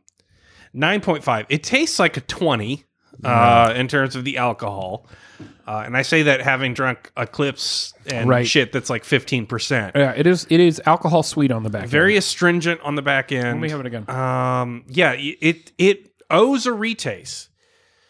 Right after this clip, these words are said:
Speaker 1: Th-, I, I will say my second sip was beggar-, better than my first sip 'cause it was very strong.
Speaker 3: Yeah. Um, it, well,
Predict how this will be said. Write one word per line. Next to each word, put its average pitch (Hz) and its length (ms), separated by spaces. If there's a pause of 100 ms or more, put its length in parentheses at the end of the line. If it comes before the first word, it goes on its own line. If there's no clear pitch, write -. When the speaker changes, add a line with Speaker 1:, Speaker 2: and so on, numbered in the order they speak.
(420)
Speaker 1:
Th-, 151 260
I, 180 220
I 175 80
will 233 160
say 233 160
my 196 140
second 247 440
sip 208 300
was 185 160
beggar-, 160 500
better 156 360
than 139 120
my 120 140
first 107 300
sip - 220 (360)
'cause 113 640
it 123 200
was 117 220
very 135 280
strong. 98 540 (2250)
Speaker 3:
Yeah. 151 200 (480)
Um, 175 420 (1300)
it, 180 240
well, 160 320